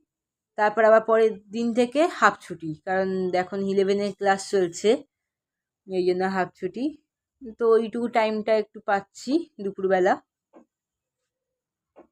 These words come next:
তবে পুজোর আগে তো আর দু সপ-, মানে, উম, পুজোর আগে আর দুই সপ্তাহ ক্লাস হবে, দু সপ্তাহ খুব বেশি, মানে,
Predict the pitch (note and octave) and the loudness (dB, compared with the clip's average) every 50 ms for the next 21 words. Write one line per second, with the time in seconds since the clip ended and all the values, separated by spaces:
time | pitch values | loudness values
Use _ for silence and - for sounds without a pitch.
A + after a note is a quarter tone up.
0 | _ _ _ _ _ _ _ G#3+ A3+ A3 - - G3+ G3 F#3+ A#3 A#3+ A#3 G3+ F3+ | _ _ _ _ _ _ _ -6 -6 -6 -6 -10 -12 -4 0 2 2 4 2 2
1 | F3+ F3+ - A3+ A3+ A#3+ G#3+ G3+ G#3+ A3 G3+ - A3 G#3+ - _ _ - G3 F#3+ | -2 -4 0 0 0 0 0 -2 -8 -8 0 0 0 0 0 _ _ -10 -8 -6
2 | F#3+ F#3 F#3 F3+ F3 E3+ _ _ _ _ _ _ _ F3 F#3 E3+ _ _ F#3+ G3+ | -4 -4 -4 -4 -6 -8 _ _ _ _ _ _ _ -14 -14 -14 _ _ -2 0
3 | G#3+ G#3+ A3 G#3+ G#3+ A#3+ A#3+ A3+ G#3+ A3 G#3 A3+ G#3+ - - A3+ - A3+ G#3+ G3 | 4 4 4 4 4 2 0 0 -2 -2 0 -2 -2 0 -2 -4 0 2 2 2
4 | G3 F#3+ - G3+ F#3 F3+ F#3+ G#3+ C#4+ D4+ _ _ _ _ _ _ _ _ _ _ | 2 2 0 -4 -2 0 0 -2 -2 -2 _ _ _ _ _ _ _ _ _ _
5 | _ _ G3 F#3 F#3+ F#3 A3 G#3+ G#3+ - B3+ C4 D4 E4 D#4+ D4 C#4 B3+ - _ | _ _ -10 -10 -2 2 2 0 2 2 4 6 6 6 4 2 0 -4 -8 _
6 | _ _ B3 A3 G#3 G3+ A#3 A3 - A3+ G3 G3 G3 G3 G3 F#3+ | _ _ -12 -10 -2 -2 -2 -2 0 -4 -2 -2 0 0 0 0